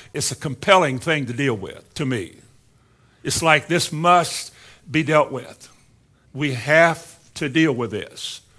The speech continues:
We have to let go of everything that is keeping us from being what the book says we should be. We must be set free. Now, we've already told we've been set free.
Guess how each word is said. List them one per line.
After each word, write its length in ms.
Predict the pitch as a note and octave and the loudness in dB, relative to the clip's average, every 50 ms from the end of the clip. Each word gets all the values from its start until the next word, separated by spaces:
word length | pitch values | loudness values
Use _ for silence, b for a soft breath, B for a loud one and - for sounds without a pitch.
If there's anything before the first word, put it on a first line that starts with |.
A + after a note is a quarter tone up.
| b b b b b b b b b b | b b b b b b b b b b
We 200 | - B2+ C3+ C3 | -6 -4 -4 -2
have 600 | A#2 A2 C#3+ D3+ E3 F3 - - - - - _ | -2 2 6 6 6 6 6 2 -4 -12 -20 _
to 120 | - D#3+ D#3 | -6 -6 -4
let 380 | D3+ D3+ D#3 D#3+ D#3 D#3 C#3 | -2 -2 -2 -2 -4 -6 -6
go 420 | A#2 D#3 D#3 C#3 A#2+ A#2+ C3 C#3+ - | -2 -2 0 0 0 -2 -4 -6 -6
of 160 | - A#2 G#2 | -6 -6 -4
everything 720 | C3 C#3+ D#3 E3 E3 - - C#3+ C3+ C#3 C#3+ D3 C#3+ C#3+ | -2 -2 -2 -2 -4 -4 -2 -2 -2 0 0 -2 -4 -4
that 180 | B2+ B2 B2 A#2 | -4 -4 -4 -4
is 160 | A#2 A2+ - | -6 -8 -8
keeping 500 | - - - G3 G3 - D#3 C#3 B2+ A2+ | -10 -6 -6 -6 -4 -4 -6 -6 -4 -4
us 240 | A2+ A#2+ B2 B2 - | -4 -4 -6 -6 -10
from 280 | - - B2+ A#2+ A#2 | -12 -10 -8 -8 -8
being 600 | A2 G2 G#2+ D#3+ E3 F3 E3 D3+ C#3 C3+ B2+ C3 B B B B B B | -10 -4 0 2 2 2 2 0 -2 -4 -6 -8 B B B B B B
what 200 | B C3 B2+ C3 | B -8 -6 -6
the 60 | - | -8
book 440 | G#2+ G#2 F#2+ F#2+ A2 E3+ F3+ F3 - | -10 -10 -10 -4 -2 -2 -2 -2 -6
says 440 | - - D3 C3+ C#3 C#3 C#3+ B2+ A#2+ | -8 -4 -2 -2 -2 -2 -4 -6 -8
we 120 | B2 C#3 | -8 -8
should 260 | C3 - - C#3 A2+ A2 | -6 -6 -6 -8 -4 -4
be. 280 | C3+ C3+ G#2 E2+ - - _ - _ _ _ _ _ _ _ _ _ _ _ _ _ _ _ _ _ _ _ _ _ _ _ | -4 -4 -4 -6 -10 -18 _ -20 _ _ _ _ _ _ _ _ _ _ _ _ _ _ _ _ _ _ _ _ _ _ _
We 100 | A#2 B2+ | -4 -4
must 460 | C#3+ C3 D3 E3+ F3+ E3+ - - - | -2 0 2 2 2 2 0 -4 -4
be 100 | C3+ D3+ | -4 -6
set 320 | C3+ - - E3 D#3+ C#3+ - | -4 -4 -4 -4 -4 -4 -6
free. 340 | - - D3+ C#3+ A2 F#2 G#2+ | -8 -6 -4 -4 -4 -6 -8
Now, 260 | A2 A#2+ A#2+ A#2+ A#2+ | -6 -4 -4 -4 -4
we've 240 | A#2+ C3 C#3 B2 C#3+ | -4 -4 -4 -2 2
already 440 | C#3+ D3+ D3+ D3+ D#3+ D#3+ D3+ D3+ D3 - - - _ _ | 2 2 2 2 2 2 2 -2 -2 -4 -10 -20 _ _
told 320 | - - F#3+ A3 A#3 F3+ A#2+ | -2 0 2 2 2 0 0
we've 160 | B2 B2 F#2+ | -2 -4 -4
been 180 | A2+ A2+ A2 A2 | -4 -6 -6 -6
set 300 | - - B2+ G2+ - - | -6 -6 -6 -8 -8 -10
free. 320 | - A2 F#2+ - - - | -10 -10 -10 -10 -14 -18